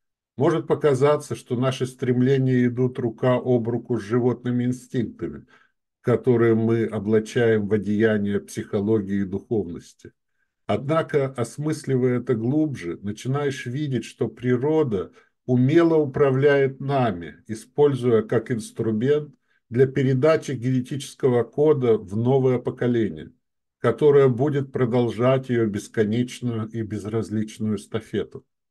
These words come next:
Наше стремление к размножению, к жизни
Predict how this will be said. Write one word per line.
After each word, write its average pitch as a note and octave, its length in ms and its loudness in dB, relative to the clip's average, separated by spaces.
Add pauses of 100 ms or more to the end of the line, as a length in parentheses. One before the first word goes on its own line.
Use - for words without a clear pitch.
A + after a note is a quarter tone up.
(680)
Наше A#2+ 400 -2
стремление A#2 680 -2
к A2 100 -10
размножению, G2 800 -2 (560)
к A2 60 -8
жизни G#2 680 0